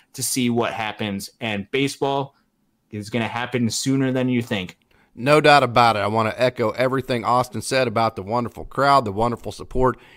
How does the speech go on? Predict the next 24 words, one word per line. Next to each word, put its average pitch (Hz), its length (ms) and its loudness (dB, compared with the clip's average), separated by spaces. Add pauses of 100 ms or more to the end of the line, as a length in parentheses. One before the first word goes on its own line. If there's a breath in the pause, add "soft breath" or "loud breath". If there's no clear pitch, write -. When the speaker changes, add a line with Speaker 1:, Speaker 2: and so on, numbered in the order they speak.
(260 soft breath)
Speaker 2:
It 156 120 4
is 139 160 2
so 147 300 2
humbling 113 440 2
for 98 200 -6
Austin 107 340 0
and 90 100 -4
I. 90 40 -2
We 87 140 -8
started 117 360 -2
this 113 200 -4
from 101 140 -10
the 90 60 -10
scratch, 123 500 0 (300 loud breath)
from 101 140 -4
ground 127 300 2
up, 131 240 2
from 139 260 4
scratch, 135 480 2
and 113 100 -4
we 117 100 0
are 104 100 0
so 143 340 -2
humbled 139 440 0